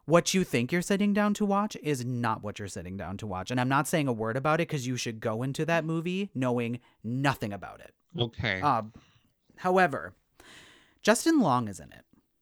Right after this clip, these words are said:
Speaker 2: Oh.
Speaker 1: And, um, I'm not really giving anything away from this 'cause you know this the moment he comes on screen. You hate him.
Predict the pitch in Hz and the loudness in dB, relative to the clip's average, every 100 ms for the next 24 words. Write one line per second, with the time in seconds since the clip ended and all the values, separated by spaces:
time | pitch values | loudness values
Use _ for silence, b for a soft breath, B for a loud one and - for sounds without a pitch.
0 | _ _ - 196 262 147 143 139 135 131 | _ _ 0 0 2 2 4 6 4 4
1 | 131 139 131 _ _ _ _ b b b | 2 -2 -4 _ _ _ _ b b b
2 | b b _ _ _ - 151 139 131 127 | b b _ _ _ 0 4 6 4 2
3 | 123 _ _ _ _ _ _ _ _ _ | -6 _ _ _ _ _ _ _ _ _
4 | _ _ - 123 156 175 170 170 151 147 | _ _ -12 -2 2 6 6 6 6 4
5 | 143 139 139 143 131 120 120 135 139 165 | 4 2 0 0 2 2 2 0 -2 -2
6 | 156 156 - 135 131 131 131 135 143 127 | 0 0 -2 0 2 2 0 -2 -2 0
7 | 117 120 127 127 123 120 120 113 - 110 | 0 -2 -4 -4 -4 -4 -4 -6 -6 -6
8 | 113 147 160 _ _ b b 175 175 202 | -4 -4 -8 _ _ b b 0 2 2
9 | 226 135 65 | 2 -2 -8